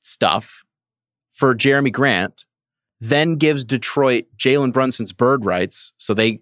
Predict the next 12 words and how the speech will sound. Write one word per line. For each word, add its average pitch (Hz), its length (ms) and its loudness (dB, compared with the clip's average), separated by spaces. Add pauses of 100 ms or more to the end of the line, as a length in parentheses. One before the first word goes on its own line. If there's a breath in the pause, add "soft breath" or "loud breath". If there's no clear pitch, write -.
(100)
can 104 280 0
pay 113 240 -2
him 107 80 0
more 107 240 2
than 113 140 2
anybody 123 420 2
else. 135 460 -2 (560)
And 95 80 -6
that's 107 160 -2
a - 40 -12
guy 117 240 2
that 110 260 0